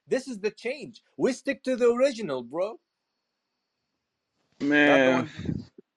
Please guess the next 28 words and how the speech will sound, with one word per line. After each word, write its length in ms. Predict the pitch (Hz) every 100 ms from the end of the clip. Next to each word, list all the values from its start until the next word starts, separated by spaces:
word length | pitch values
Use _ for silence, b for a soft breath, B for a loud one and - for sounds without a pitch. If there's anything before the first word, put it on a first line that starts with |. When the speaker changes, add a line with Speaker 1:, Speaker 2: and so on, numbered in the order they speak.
| _ _ -
Speaker 2:
how 220 | 185 226
did, 120 | 214
let 140 | 208 233
me 140 | -
Speaker 1:
That's 80 | 214
the 140 | 190
Speaker 2:
ask 140 | 170 185
you, 220 | 170 139
let 120 | 175
me 200 | 208 202
ask 280 | 185 165 -
you 100 | 156
this. 240 | 123 101
Let 120 | 123 147
me 180 | 156
ask 240 | 131 117 -
you 80 | 98
this. 320 | - - - _ _ _ _ _ _ _ -
All 100 | 113
Speaker 1:
Yeah. 80 | 110
Speaker 2:
right, 200 | 104 80
when 200 | 104 123
you, 160 | 180 156
when 200 | 143 147
you 220 | 202 165
think 240 | 185 175 135
of 240 | 101 98
God, 500 | 113 113 107 95